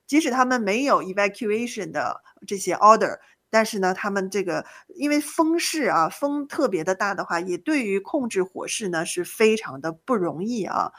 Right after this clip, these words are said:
哎，所以这个气候的原因呢，也造成了这一次火灾一发生就快速的燃烧，然后到现在不容易被控制哈。那么现在呢，当地消防人员呢，就是，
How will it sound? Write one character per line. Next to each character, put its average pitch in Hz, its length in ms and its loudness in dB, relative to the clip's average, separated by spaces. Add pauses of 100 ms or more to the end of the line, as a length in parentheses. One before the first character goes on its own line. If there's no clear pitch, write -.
(380)
哎， 214 200 2
所 285 140 0
以 277 100 4
这 285 160 0
个 240 180 8
气 330 320 6
候 214 180 4
的 190 120 6
原 185 240 2
因 196 120 -2
呢， 196 140 0
也 151 320 -4
造 233 260 8
成 180 220 -6
了 170 120 0
这 302 200 0
一 214 160 0
次 202 280 2
火 120 380 0
灾 208 340 4 (300)
一 294 160 2
发 277 280 10
生 269 340 2
就 185 240 0
快 226 240 -2
速 202 140 -4
的 165 100 -2
燃 160 220 0
烧， 175 240 2
然 160 120 2
后 165 120 4
到 202 200 4
现 196 260 0
在 185 160 0
不 - 180 -2
容 160 180 2
易 170 120 -6
被 170 180 0
控 214 340 -8
制 - 220 -10
哈。 165 180 -8 (800)
那 285 120 0
么 240 180 6 (300)
现 359 260 8
在 302 140 8
呢， 233 180 8
当 254 240 4
地 262 100 -2
消 254 200 4
防 208 180 4
人 185 160 2
员 165 180 0
呢， 151 200 0
就 180 160 -10
是， 160 320 -4